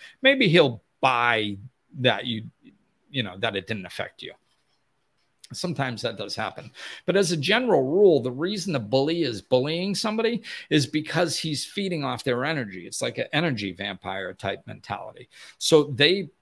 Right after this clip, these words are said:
they, you know, it doesn't matter what they do. If they, i-, i-, if the person stands up to them or falls away from them, a lot of times it's just a reaction. It's an energetic reaction. So if they can't get to you, they'll move on to the next one.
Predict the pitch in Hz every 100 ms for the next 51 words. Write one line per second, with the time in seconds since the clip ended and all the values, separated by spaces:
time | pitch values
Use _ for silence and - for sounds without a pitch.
0 | _ _ 165 151 151 156 147 135 _ 190
1 | 160 117 123 151 156 190 202 143 120 180
2 | 135 104 104 95 123 170 113 98 127 110
3 | 123 127 - 139 - 139 - _ - 127
4 | 143 147 143 127 - 131 110 127 - 151
5 | 165 185 190 120 - 123 117 107 117 202
6 | 160 123 117 110 107 117 165 165 107 117
7 | 127 131 - 120 - 113 120 139 175 -
8 | 98 90 - 113 135 151 131 117 117 117
9 | 120 117 127 151 - - 127 _ _ _
10 | _ _ _ _ - - 147 135 143 165
11 | 156 - 233 208 117 143 202 - 131 113
12 | 110 127 135 131 131 123 107 113 117 131
13 | - 113 -